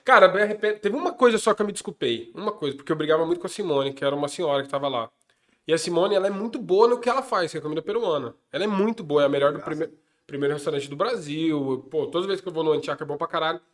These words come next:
Speaker 1: E ela não tinha a, a facilidade de fazer as coisas que pra gente é corriqueiro, de, de cozinha francesa. E eu me estressava pra caralho, brother. Eu xingava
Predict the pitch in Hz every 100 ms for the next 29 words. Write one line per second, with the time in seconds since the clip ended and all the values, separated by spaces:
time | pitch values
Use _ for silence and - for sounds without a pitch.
0 | - - _ _ 175 202 277 302 - 311
1 | 302 226 214 202 196 196 196 190 185 175
2 | - 190 233 208 214 220 247 233 233 247
3 | 240 - - 262 214 - 277 277 277 240
4 | 165 139 139 147 147 - 151 165 214 220
5 | 233 - 190 151 127 _ _ _ - 294
6 | 311 320 269 - 220 220 220 226 - 240
7 | 185 165 151 120 110 107 117 - 220 202
8 | 151 190 202 180